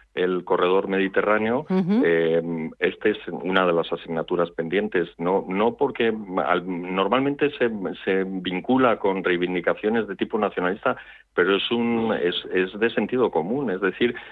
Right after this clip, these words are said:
Speaker 1: si se consiguiera habilitar, eh, en un corredor ferroviario para transportar mercancías por, por el Mediterráneo,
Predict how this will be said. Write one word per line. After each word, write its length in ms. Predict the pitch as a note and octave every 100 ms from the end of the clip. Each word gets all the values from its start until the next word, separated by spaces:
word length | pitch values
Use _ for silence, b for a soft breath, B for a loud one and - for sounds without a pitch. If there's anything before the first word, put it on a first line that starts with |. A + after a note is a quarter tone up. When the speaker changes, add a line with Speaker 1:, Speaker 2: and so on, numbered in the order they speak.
| B -
Speaker 1:
si 100 | G2
se 140 | F2
consiguiera 720 | F2 E2+ - E2+ G#2 B2+ B2
habilitar, 640 | G#2+ F#2+ F2+ F2+ A2+ A2+ G2+ -
eh, 580 | E2+ F2 F2 F2 F2 -
en 260 | E2 E2+ E2+
un 360 | F2 G2+ G#2+ A2+
corredor 440 | A#2 A2 G#2 A2 -
ferroviario 640 | G#2+ F#2+ F2+ G2+ A2 F#2+
para 200 | - E2
transportar 580 | - E2+ - - - A#2
mercancías 760 | B2+ A#2 A2+ A2 B2 G#2+ D#2+ - b _ _
por, 400 | F2 E2+ D#2 D2+
por 180 | D2+ D#2
el 120 | D2+
Mediterráneo, 760 | D2+ D#2 D2+ E2 G#2 A2 C3